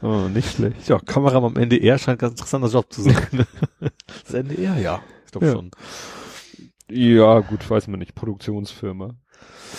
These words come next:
Speaker 1: Wer auch immer dahinter steckt, ja. Hast du das mitgekriegt, ähm, mit der, mit der Kernseife?
Speaker 2: <laughs> Ja, von dir tatsächlich.
Speaker 1: Ja.
Speaker 2: Also, äh, von dir so, also indirekt, und hinterher habe ich erst, das ist, es ging ja eigentlich um die Google-Übersetzung, darum ging's, glaub
Speaker 1: Ja.
Speaker 2: ich, ne?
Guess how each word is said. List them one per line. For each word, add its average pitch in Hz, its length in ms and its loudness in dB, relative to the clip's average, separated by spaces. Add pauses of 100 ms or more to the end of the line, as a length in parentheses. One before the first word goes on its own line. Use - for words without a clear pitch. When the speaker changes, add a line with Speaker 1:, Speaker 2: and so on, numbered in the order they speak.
(460)
Speaker 1:
Wer 107 200 6
auch 104 100 -4
immer 107 160 -4
dahinter 98 380 0
steckt, - 320 -4
ja. 117 200 2 (380)
Hast - 180 0
du 175 60 -2
das 185 200 2
mitgekriegt, 160 840 -2
ähm, 127 460 0
mit 123 160 0
der, 113 280 6
mit 117 120 0
der 110 80 4
Kernseife? 139 720 0 (480)
Speaker 2:
<laughs> - 520 -6
Ja, 135 120 2
von 165 180 0
dir 139 280 4
tatsächlich. 104 440 2
Speaker 1:
Ja. 160 80 8
Speaker 2:
Also, 127 120 2
äh, 139 260 0
von 147 220 -2
dir 160 140 0
so, 151 140 0
also 147 260 2
indirekt, 180 360 2
und 123 160 0
hinterher 160 260 2
habe 147 180 2
ich 127 120 -8
erst, - 180 -4
das 131 100 -6
ist, - 280 -8
es 135 100 -2
ging 165 160 -4
ja 160 80 -4
eigentlich 139 180 -4
um 147 80 -10
die 135 80 -6
Google-Übersetzung, 110 720 -2
darum 127 220 0
ging's, 104 240 -6
glaub 107 140 4
Speaker 1:
Ja. 135 120 8
Speaker 2:
ich, - 60 -8
ne? 175 180 -2